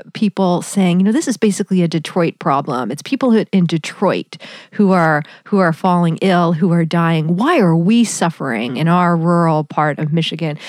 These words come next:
And this just, it is exactly the playbook that the right has used in Michigan with regards to education for all these years, right? That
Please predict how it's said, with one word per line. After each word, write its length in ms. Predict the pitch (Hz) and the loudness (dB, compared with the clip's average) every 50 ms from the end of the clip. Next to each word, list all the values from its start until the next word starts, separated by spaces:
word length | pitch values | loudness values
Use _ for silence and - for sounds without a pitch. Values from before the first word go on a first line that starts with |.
| - - - 190 - | -16 -14 -14 -4 0
And 200 | 220 226 220 - - _ | 0 0 0 -2 -4 _
this 260 | - 247 320 320 - - | -2 0 0 0 -2 -6
just, 380 | - - 214 180 - - - _ _ | -2 -2 -2 -2 -2 -6 -10 _ _
it 220 | - 262 226 - _ - | 0 0 0 0 _ 0
is 220 | 214 214 180 - - | 0 0 0 0 -2
exactly 760 | 220 214 175 190 175 170 190 185 233 254 233 - 240 233 220 | -4 -2 -2 -4 -2 -2 0 0 0 0 0 0 0 0 2
the 120 | 196 190 175 | 0 0 -2
playbook 680 | - - 185 175 170 165 147 131 113 135 170 - - - - - | -2 -2 -2 -2 -2 -2 -2 -2 -4 -4 -6 -8 -14 -20 -8 -4
that 420 | 180 196 180 170 160 - - - - - - - - _ | -2 0 2 2 0 -2 -4 -10 -18 -20 -20 -20 -16 _
the 340 | - 165 190 180 180 175 170 - | -2 0 2 2 4 2 2 0
right 260 | 180 175 180 185 180 | 0 0 0 0 2
has 180 | 208 208 175 - | 2 0 2 2
used 200 | 196 180 - 185 | 0 0 2 2
in 80 | 175 | 2
Michigan 340 | 180 185 - 196 165 185 185 | 2 2 2 0 0 0 2
with 160 | 185 196 - | 2 0 0
regards 380 | - 247 202 214 226 233 - - | -2 -2 0 0 0 0 0 -2
to 120 | - - | -4 -4
education 600 | - 247 - 247 208 - 269 302 330 - 180 170 | -2 -2 -2 -2 -4 -2 -2 -2 -2 0 -2 -2
for 180 | 160 - 202 - - _ | -2 -2 -4 -6 -4 _
all 320 | - 233 262 269 277 277 | -2 0 2 4 4 4
these 320 | 262 208 208 190 185 170 170 | 4 4 2 2 2 0 -2
years, 680 | 175 170 190 185 170 160 151 120 90 - - - - | -2 0 0 2 2 2 0 0 -2 -4 -6 -8 -6
right? 320 | - 175 180 190 208 190 - | -2 0 2 2 2 2 0
That 180 | 180 165 - | -2 -4 -4